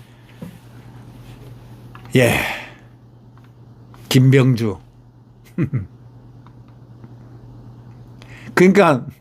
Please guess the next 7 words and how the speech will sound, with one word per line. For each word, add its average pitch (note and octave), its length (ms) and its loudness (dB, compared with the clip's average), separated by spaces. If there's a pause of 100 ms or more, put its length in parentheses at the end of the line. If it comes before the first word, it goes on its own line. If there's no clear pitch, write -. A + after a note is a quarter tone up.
(320)
곽 D#3+ 220 2
전 G3+ 160 4
사령관 E3+ 460 4
처음에는 E3+ 540 0 (280)
"국회의원은 E3 720 4
인원들을 D3 500 0
빼라, C#3+ 540 0